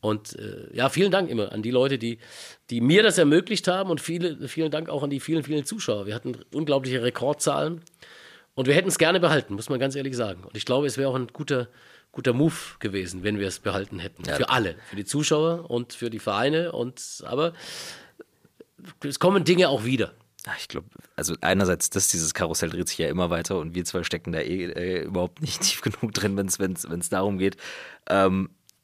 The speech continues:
Speaker 2: weil wir es jetzt schon, wir, wir, wir sind jetzt sehr, also einerseits sehr, sehr fußballromantisch schon in dieser ganzen Folge unterwegs gewesen, aber natürlich auch, äh, mit sehr viel Bezug auf die Medien auch. Wie m-, machst du das? Weil ich glaub, es, viele können sich's gar nicht so vorstellen. Du bist ja selbstständig, du bist freiberuflich unterwegs,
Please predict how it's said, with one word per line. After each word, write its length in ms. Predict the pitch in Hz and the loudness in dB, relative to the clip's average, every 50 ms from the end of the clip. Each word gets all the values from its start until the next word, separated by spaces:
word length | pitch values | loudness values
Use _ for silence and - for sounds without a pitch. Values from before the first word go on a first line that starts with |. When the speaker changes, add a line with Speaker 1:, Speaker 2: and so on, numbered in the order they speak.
| _ _ _ _ _ _ _ _ _ _ _ _ _ _ _ _ | _ _ _ _ _ _ _ _ _ _ _ _ _ _ _ _
Speaker 2:
weil 280 | 95 90 - 123 139 | -12 -2 0 2 4
wir 80 | 143 160 | 6 4
es 100 | 151 - | 6 6
jetzt 160 | 156 135 - | 4 4 6
schon, 220 | - 131 123 120 104 | 6 6 6 6 6
wir, 220 | 113 113 82 95 | 4 4 4 2
wir, 140 | 107 104 95 | 0 0 2
wir 60 | 101 | 2
sind 120 | 107 117 131 | 4 4 4
jetzt 180 | 123 98 - | 2 2 0
sehr, 560 | - - - 92 85 92 98 104 104 104 92 - | -2 -2 -2 0 4 4 6 6 6 4 2 0
also 160 | - 87 80 - | -2 0 2 4
einerseits 520 | - 87 95 92 95 90 82 - - - | 4 4 4 6 4 4 2 2 -2 2
sehr, 200 | - 92 90 87 | 4 4 4 6
sehr 100 | 87 90 | 4 2
fußballromantisch 800 | - - - - - - 95 95 95 92 92 98 98 107 92 - | 0 0 -4 0 2 4 4 6 6 4 4 2 2 -2 -4 -2
schon 180 | - - 92 90 | -2 0 0 0
in 80 | 85 | 0
dieser 200 | 85 87 90 87 | 0 0 0 0
ganzen 200 | 85 85 90 92 | 0 -2 -4 -6
Folge 360 | 85 - 95 92 92 92 92 | -2 0 2 2 2 2 0
unterwegs 400 | - 87 95 87 90 92 - - | 0 0 2 2 2 2 0 -2
gewesen, 260 | - 87 87 90 90 90 | -2 0 2 2 2 4
aber 180 | 69 90 92 90 | 4 4 4 4
natürlich 380 | 85 90 - 110 104 - - | 4 2 2 2 0 2 2
auch, 160 | - - - - - - - - - - - - | 2 2 2 0 -6 -12 -12 -14 -14 -16 -6 0
äh, 180 | - 87 87 | 4 4 6
mit 200 | 85 87 87 82 | 6 4 2 4
sehr 140 | - 107 107 | 4 4 4
viel 160 | - - 117 | 6 6 4
Bezug 840 | 92 90 82 - 95 - - - - - - 123 120 117 - - - _ | 4 2 -2 -4 -2 0 2 2 4 4 4 2 2 0 -4 -10 -12 _
auf 380 | _ - 90 98 92 - - - | _ 4 4 4 4 0 -6 -8
die 140 | - - 90 | -6 -4 0
Medien 420 | 82 92 110 117 107 104 87 82 | 4 4 4 6 6 4 4 4
auch. 360 | - - - 73 78 - - - - - - - - - _ | 0 -2 -2 -2 -2 -2 -4 -8 -14 -20 -20 -20 -20 -18 _
Wie 180 | - 104 104 135 | -8 0 4 6
m-, 200 | 160 156 139 - - | 6 6 6 4 0
machst 400 | - 110 104 107 120 139 - - | 0 2 4 4 4 4 4 4
du 60 | 156 | 4
das? 120 | 131 117 - | 4 6 6
Weil 80 | 117 | 6
ich 60 | 98 - | 6 6
glaub, 120 | 127 117 | 4 4
es, 80 | 117 - | 2 2
viele 200 | - - 131 131 | 2 2 4 4
können 160 | 113 127 117 | 6 4 4
sich's 160 | 117 110 - | 4 2 2
gar 120 | - 107 104 | 2 4 4
nicht 100 | 113 - | 4 4
so 120 | - 110 - | 2 0 0
vorstellen. 480 | - - 113 117 127 - - 95 92 | 2 4 4 4 6 6 4 4 4
Du 60 | 95 | 4
bist 180 | 92 107 - - | 2 0 2 4
ja 140 | 107 90 71 | 4 4 4
selbstständig, 760 | 80 80 85 98 123 120 - - - 160 156 156 160 160 - | 2 4 6 6 6 6 4 4 4 4 4 6 4 2 2
du 100 | - 110 | 0 -2
bist 180 | 90 - - - | -2 -2 -2 -4
freiberuflich 680 | - - 90 95 120 131 139 143 143 - 139 131 127 | -4 0 2 4 4 6 6 4 4 4 0 -2 0
unterwegs, 400 | 117 127 120 110 123 131 - | 2 2 4 4 4 2 2